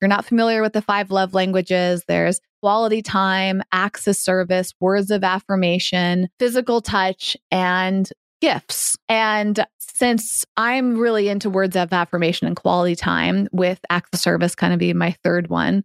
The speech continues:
physical touch is really nice. I obviously enjoy that. Who doesn't? But it's not, like, crucial to me feeling loved. And at the very bottom of the list are gifts.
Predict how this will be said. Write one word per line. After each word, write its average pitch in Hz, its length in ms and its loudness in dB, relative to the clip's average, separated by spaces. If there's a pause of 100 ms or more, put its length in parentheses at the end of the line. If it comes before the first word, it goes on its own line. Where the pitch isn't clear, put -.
physical 466 380 0
touch 294 280 -2
is 233 140 0
really 190 260 0
nice. 294 400 0
I - 200 -2 (240)
obviously 196 480 2
enjoy 208 460 0
that. 175 300 0
Who 208 120 -2
doesn't? 180 580 0
But 254 140 0
it's 262 120 -10
not, 302 200 0
like, 240 180 0 (400)
crucial 214 600 2
to 196 140 0
me 190 140 2
feeling 175 380 0
loved. 170 500 0 (100)
And 202 200 0
at 202 140 -4
the 208 60 0
very 330 320 0
bottom 226 360 -2
of 208 80 -4
the 202 100 2
list 190 420 -2
are 208 120 0
gifts. - 580 -2